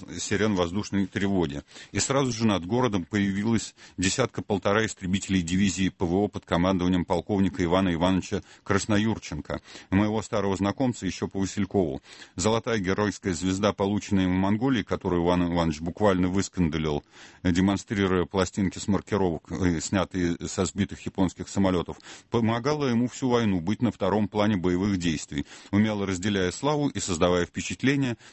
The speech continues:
но не рискуя при этом головой. Тоже своего рода искусство. Но на этот раз от дивизии Красноюрченко трудно было ожидать чего-нибудь путного,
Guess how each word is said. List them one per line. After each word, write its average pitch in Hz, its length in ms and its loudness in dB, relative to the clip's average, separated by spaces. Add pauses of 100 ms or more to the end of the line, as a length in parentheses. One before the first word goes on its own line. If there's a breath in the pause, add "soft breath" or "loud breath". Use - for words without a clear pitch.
но 131 120 4
не 156 120 0
рискуя 113 360 -4
при 90 160 -2
этом 92 260 0
головой. 78 420 -2 (220 loud breath)
Тоже 156 200 2
своего 104 340 0
рода 101 260 0
искусство. 73 560 -6 (320 loud breath)
Но 113 100 4
на 151 160 2
этот 156 160 -8
раз 135 220 -2
от 104 100 -4
дивизии 117 380 0
Красноюрченко 117 840 0
трудно 135 300 2
было 104 280 0
ожидать 92 320 0
чего-нибудь 98 520 0
путного, 85 480 -2